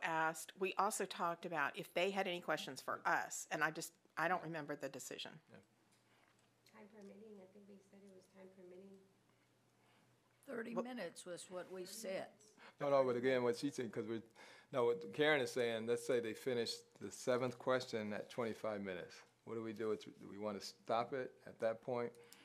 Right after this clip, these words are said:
Speaker 2: Or do we wanna give them the option to either ask a question or say anything they want for the remaining time period? As long as it doesn't go over thirty.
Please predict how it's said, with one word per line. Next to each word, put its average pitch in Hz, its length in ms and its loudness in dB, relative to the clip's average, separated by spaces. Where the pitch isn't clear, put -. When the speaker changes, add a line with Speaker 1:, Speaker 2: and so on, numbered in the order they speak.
Speaker 2:
Or 104 60 -8
do 98 120 -6
we 101 80 0
wanna 107 240 2
give 107 180 -2
them 110 180 2
the 104 100 0
option 110 440 0
to - 120 -8
either 98 180 -2
ask 104 240 2
a 113 60 -2
question 110 580 0
or 95 220 -6
say - 180 -2
anything 107 300 -4
they 101 100 0
want 104 240 0
for - 80 -10
the 95 60 -8
remaining 98 440 -6
time 92 360 -12
period? 98 240 -12
As 104 60 -14
long 101 100 -6
as 107 80 -8
it 104 60 -10
doesn't 104 200 -2
go 101 100 -4
over 95 180 -6
thirty. 90 340 -12